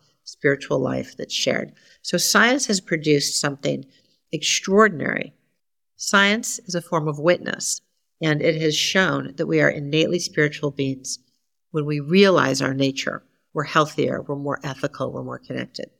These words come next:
That's the science story. But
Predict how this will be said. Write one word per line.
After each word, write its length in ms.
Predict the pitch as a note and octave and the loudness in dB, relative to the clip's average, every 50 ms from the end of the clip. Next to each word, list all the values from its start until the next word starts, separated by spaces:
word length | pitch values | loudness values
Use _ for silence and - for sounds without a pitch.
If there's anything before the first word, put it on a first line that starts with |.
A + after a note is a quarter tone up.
| _ _ _ _ _ _ _ _ _ _ _ _ _ _ _ - | _ _ _ _ _ _ _ _ _ _ _ _ _ _ _ 0
That's 260 | F3 F#3 G#3+ - - | 2 2 2 0 -2
the 80 | F#3+ F#3 | -6 -4
science 440 | - - E3 D#3 D3+ D3 D3 - | 0 2 2 2 2 0 -2 -6
story. 400 | - - - B2+ A2+ - - - _ _ _ _ _ _ _ _ _ _ _ _ _ - | -8 -6 -6 -4 -6 -6 -8 -12 _ _ _ _ _ _ _ _ _ _ _ _ _ -4
But 200 | D#3+ - - | -4 -4 -6